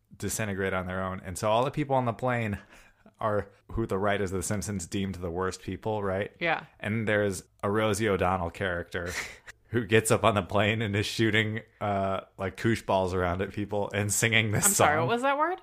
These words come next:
Speaker 1: Koosh balls?
Speaker 2: What's a koosh ball?
Speaker 1: You know, like, the little, like,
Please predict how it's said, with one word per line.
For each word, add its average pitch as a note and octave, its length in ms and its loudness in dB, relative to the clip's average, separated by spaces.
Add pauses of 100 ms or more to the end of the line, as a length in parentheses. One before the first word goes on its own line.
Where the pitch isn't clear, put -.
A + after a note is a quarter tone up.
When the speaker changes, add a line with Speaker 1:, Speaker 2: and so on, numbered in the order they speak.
Speaker 1:
Koosh - 260 0
balls? A3+ 380 2
Speaker 2:
What's B3 220 -2
a - 40 -4
koosh - 320 0
ball? - 440 -6
Speaker 1:
You A3 100 2
know, B3 220 8
like, A3 220 6
the G3+ 100 2
little, G3 260 4
like, D#3+ 320 0